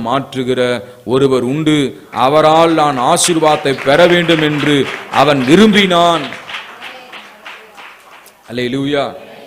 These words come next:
இப்போ ஒரு புள்ள படிக்கிற பிள்ளையா இருந்தா அந்த புள்ள என்ன செய்யணும்? "நான் ஒரு டாக்டர் ஆகணும்னு" விரும்பணும். விரும்பினா தான் டாக்டர் ஆக முடியும். ஆமென். அதை விரும்பாதவங்களுக்கு கிடையாது. "ஆ, எங்க அம்மாவுக்கே இந்த வேலை கிடைச்சிருக்குது,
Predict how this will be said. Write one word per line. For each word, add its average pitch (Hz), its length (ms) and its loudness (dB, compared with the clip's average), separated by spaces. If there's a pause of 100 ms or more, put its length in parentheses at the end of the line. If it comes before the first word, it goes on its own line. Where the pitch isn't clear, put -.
இப்போ - 100 -20
ஒரு 127 240 -4
புள்ள 175 140 -6
படிக்கிற 175 480 -4
பிள்ளையா 160 300 -4
இருந்தா 165 260 -8
அந்த 135 140 -12
புள்ள 170 40 -6
என்ன 170 180 -4
செய்யணும்? 127 440 -6 (260)
"நான் 120 180 -8
ஒரு 113 180 -8
டாக்டர் 165 340 -2
ஆகணும்னு" 165 320 -2
விரும்பணும். 226 520 2 (260)
விரும்பினா 208 340 -4
தான் 220 100 -6
டாக்டர் 196 300 -4
ஆக 185 180 0
முடியும். 143 300 -8 (1300)
ஆமென். 139 440 -8 (760)
அதை 143 200 -6
விரும்பாதவங்களுக்கு 262 680 0
கிடையாது. 226 380 -2 (200)
"ஆ, 180 160 -8 (300)
எங்க 120 260 -14
அம்மாவுக்கே 208 800 -2
இந்த 202 120 -4
வேலை 196 200 -2
கிடைச்சிருக்குது, 165 640 -4